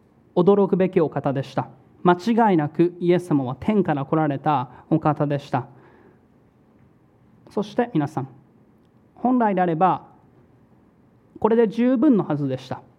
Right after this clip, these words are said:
何か他に証拠を出す必要もありません。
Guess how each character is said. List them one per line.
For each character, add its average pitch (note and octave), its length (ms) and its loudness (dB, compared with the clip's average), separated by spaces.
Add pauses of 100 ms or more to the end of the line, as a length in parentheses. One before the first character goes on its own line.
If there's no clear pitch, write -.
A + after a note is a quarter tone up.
(1700)
何 A#3 200 2
か G3 80 4
他 F3+ 180 2
に G3+ 100 4
証 G3+ 220 4
拠 G3 80 2
を F#3+ 80 4
出 G3 120 2
す F3+ 120 -2
必 - 220 -2
要 F3 100 4
も E3 100 2
あ D#3+ 40 0
り D#3 80 2
ま D3+ 100 0
せ D3 160 0
ん。 B2 80 -6